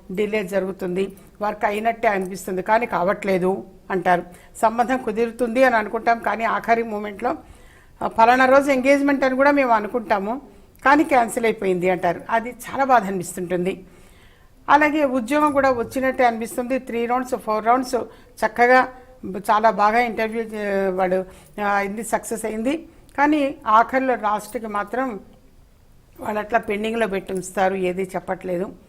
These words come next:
"చాలా బాధపడుతున్నామమ్మా" అని కొంతమంది. అలాంటి వాళ్ళు కూడా ఈ వారాహి కిట్ తీసుకున్న తర్వాత మాత్రం పాజిటివ్ రిజల్ట్స్ చాలా బాగా ఉన్నాయని చెప్పి తెలియజేశారు.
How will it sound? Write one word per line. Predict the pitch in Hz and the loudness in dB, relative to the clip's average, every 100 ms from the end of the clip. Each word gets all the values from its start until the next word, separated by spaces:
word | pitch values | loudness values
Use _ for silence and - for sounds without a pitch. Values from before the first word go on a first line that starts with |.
| - - - | -20 -20 -10
"చాలా | 196 196 | -6 -4
బాధపడుతున్నామమ్మా" | 190 185 185 190 185 190 180 185 | 0 0 0 -4 -4 -6 -4 -6
అని | 196 | -8
కొంతమంది. | 190 165 175 175 185 - - - - 220 | -8 -6 -4 -4 -6 -12 -20 -20 -6 4
అలాంటి | 254 302 320 | 6 6 4
వాళ్ళు | 277 254 | 2 2
కూడా | 254 240 277 330 - - - _ | 2 4 4 4 -2 -20 -20 _
ఈ | 233 254 262 247 | -2 0 2 2
వారాహి | 233 254 294 269 | 4 6 4 0
కిట్ | 285 - 302 - 330 | -4 0 0 2 0
తీసుకున్న | 269 254 247 220 | 0 -2 -2 -2
తర్వాత | 220 208 208 | -4 -6 -6
మాత్రం | 202 208 269 | -6 -6 -8
పాజిటివ్ | 269 208 202 - 220 | -8 -8 -8 -6 -6
రిజల్ట్స్ | 190 180 196 190 185 | -6 -6 -8 -6 -6
చాలా | 175 | -6
బాగా | 160 170 202 | -4 -2 0
ఉన్నాయని | 214 190 185 175 | -2 -2 -2 -4
చెప్పి | 175 196 | -8 -12
తెలియజేశారు. | 190 180 180 180 190 185 | -6 -6 -4 -4 -2 -2